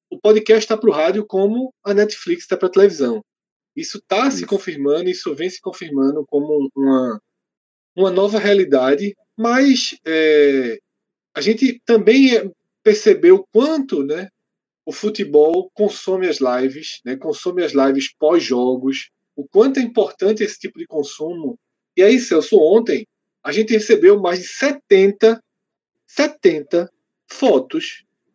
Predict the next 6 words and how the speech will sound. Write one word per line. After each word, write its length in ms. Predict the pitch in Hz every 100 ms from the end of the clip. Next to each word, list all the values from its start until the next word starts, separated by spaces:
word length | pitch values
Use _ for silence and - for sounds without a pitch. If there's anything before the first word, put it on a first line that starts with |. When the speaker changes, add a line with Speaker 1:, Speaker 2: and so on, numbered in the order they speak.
| _ _ _ -
Speaker 1:
das 220 | 247 240
pessoas 400 | 285 - 185 190
assistindo 380 | 196 - 180 180
o 60 |
nosso 220 | 175 175
programa. 480 | - 190 113 101 104